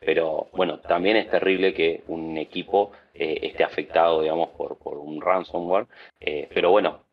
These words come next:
¿cuál es, eh, digamos, en, en el análisis de, de riesgo, como decías vos, qué es más importante proteger, ¿no? Entonces, partiendo de esa base de qué es lo que, mm, nosotros son nuestra joya de la corona, por así decirlo,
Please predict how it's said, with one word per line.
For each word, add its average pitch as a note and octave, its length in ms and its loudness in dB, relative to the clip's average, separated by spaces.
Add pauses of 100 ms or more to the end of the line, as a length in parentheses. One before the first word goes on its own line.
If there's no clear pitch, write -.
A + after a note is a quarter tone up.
(120)
¿cuál G2 300 2
es, A#2 340 2
eh, D#2+ 260 -4
digamos, F2 420 0
en, D2 200 -12
en D#2+ 160 -10
el D#2 100 -6
análisis E2+ 400 -2
de, E2+ 340 -2
de D#2+ 80 2
riesgo, E2+ 360 2
como D2+ 180 -8
decías F2 220 0
vos, G#2+ 200 2 (280)
qué A#2+ 300 2
es - 200 -12 (420)
más F#2 420 -2
importante F2+ 640 -2
proteger, D#2+ 580 -2 (400)
¿no? F2 240 -6 (200)
Entonces, - 360 -4
partiendo G#2 560 -2
de G#2+ 60 2
esa G#2 160 0
base A#2+ 320 2
de D2+ 140 -4
qué - 160 0
es G2+ 100 -2
lo E2+ 180 0
que, D#2 220 -4 (340)
mm, D2+ 340 -8 (440)
nosotros E2 520 -4
son F2 300 -2
nuestra F2 320 -2
joya F#2+ 460 2
de E2+ 60 4
la E2 120 2
corona, F#2+ 420 4
por D#2+ 140 -4
así - 160 -6
decirlo, F#2+ 460 -2